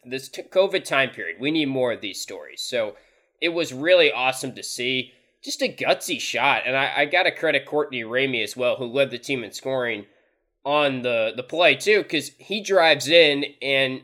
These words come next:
a lot of players would have just forced up a shot, given that it's late stages of the game,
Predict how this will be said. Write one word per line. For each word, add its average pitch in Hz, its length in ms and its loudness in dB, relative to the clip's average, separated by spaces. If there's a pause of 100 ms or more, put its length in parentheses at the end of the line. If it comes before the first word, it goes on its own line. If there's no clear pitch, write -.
a 139 100 -2
lot 160 400 2
of 156 80 -2
players 131 560 -2
would 120 140 -6
have 113 100 -10
just - 240 -10
forced 131 320 -4
up 120 140 0
a 113 60 -8
shot, 131 520 4
given 123 300 -4
that 113 100 -2
it's 113 160 -8
late 127 280 -2
stages 123 440 -4
of 104 60 -16
the 110 80 -8
game, 135 580 2